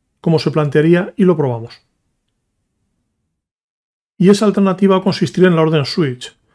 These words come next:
Su formato es, pongo la palabra switch y luego entre paréntesis esa variable que quiero analizar. Realmente la expresión que quiero analizar, porque podría ser una operación entre varias variables,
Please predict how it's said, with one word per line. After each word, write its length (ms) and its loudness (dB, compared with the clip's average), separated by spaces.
Su 180 -2
formato 580 2
es, 320 -8
pongo 260 0
la 120 -2
palabra 320 -2
switch 400 2
y 100 2
luego 180 4
entre 280 0
paréntesis 800 -4
esa 280 2
variable 400 2
que 120 0
quiero 200 -2
analizar. 500 -6
Realmente 480 0
la 140 0
expresión 600 0
que 140 -2
quiero 180 -2
analizar, 340 -4
porque 240 -4
podría 260 -2
ser 160 0
una 160 0
operación 580 -2
entre 240 -4
varias 320 -4
variables, 720 -2